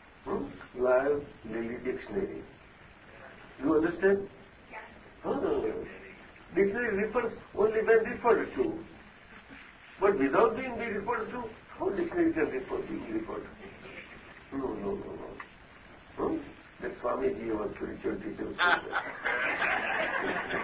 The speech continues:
Speaker 1: The doctor. Hmm. Dictionary.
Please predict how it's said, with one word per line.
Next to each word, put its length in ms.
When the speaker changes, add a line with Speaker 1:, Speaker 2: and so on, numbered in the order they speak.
Speaker 1:
The 100
doctor. 460
Hmm. 300
Dictionary. 640